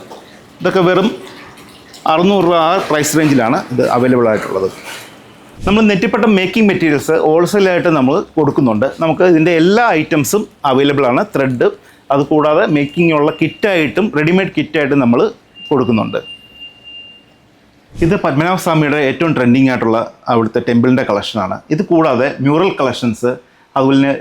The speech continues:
രവിവർമ്മ ആർട്ട് കളക്ഷൻസ്, അതുപോലെ തന്നെ ഏത്, ആ, ക്രിസ്ത്യൻ ആയിട്ടുള്ള കളക്ഷൻസും നമ്മളുടെ കയ്യിൽ അവൈലബിൾ ആണ്. ഇതിൻ്റെ പ്രൈസ് റേഞ്ച് വരുന്നത് നാനൂറ്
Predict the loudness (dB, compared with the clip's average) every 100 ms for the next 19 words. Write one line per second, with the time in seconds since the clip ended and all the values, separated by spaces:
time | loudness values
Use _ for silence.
0 | 0 2 2 0 0 0 0 -2 -4 -4
1 | -4 -4 -4 -4 -8 _ _ -4 0 0
2 | 0 -2 0 2 2 0 -2 -10 -4 -2
3 | -2 -6 -2 -2 0 -2 -2 -2 -4 -4
4 | -6 -4 0 0 2 2 0 0 0 -2
5 | -4 -6 -2 0 0 0 0 0 0 2
6 | 2 2 2 2 0 -2 -10 _ _ _
7 | -2 0 2 2